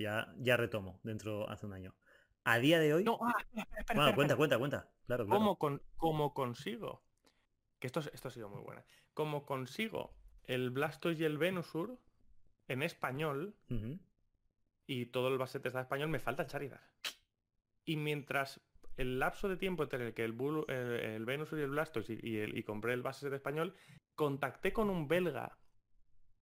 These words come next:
Speaker 2: eh, por, pf, no sé qué página, mi-, Mil Anuncios o algo así, no lo
Speaker 1: Sí.
Speaker 2: sé.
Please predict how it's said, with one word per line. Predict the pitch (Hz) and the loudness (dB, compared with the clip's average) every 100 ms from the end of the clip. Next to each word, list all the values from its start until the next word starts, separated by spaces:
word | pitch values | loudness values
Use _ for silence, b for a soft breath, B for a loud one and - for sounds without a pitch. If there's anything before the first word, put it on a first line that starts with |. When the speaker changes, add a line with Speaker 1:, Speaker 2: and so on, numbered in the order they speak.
| _ | _
Speaker 2:
eh, | 123 123 120 117 - | -2 0 2 0 2
por, | 127 117 110 - _ _ | 2 4 0 -4 _ _
pf, | - - - - | -16 -14 -12 -6
no | 139 | -4
sé | 135 | -2
qué | 170 | -2
página, | 143 135 127 123 | -2 -2 -2 0
mi-, | 123 127 - | 0 -2 -4
Mil | 135 131 123 | -4 0 0
Anuncios | 104 117 190 185 - 185 175 175 165 | 2 2 2 0 0 2 4 4 4
o | |
algo | 151 127 | 2 0
así, | - 135 202 | -2 -4 -6
no | 151 131 | -4 -2
lo | |
Speaker 1:
Sí. | 117 | 2
Speaker 2:
sé. | 117 113 | 2 0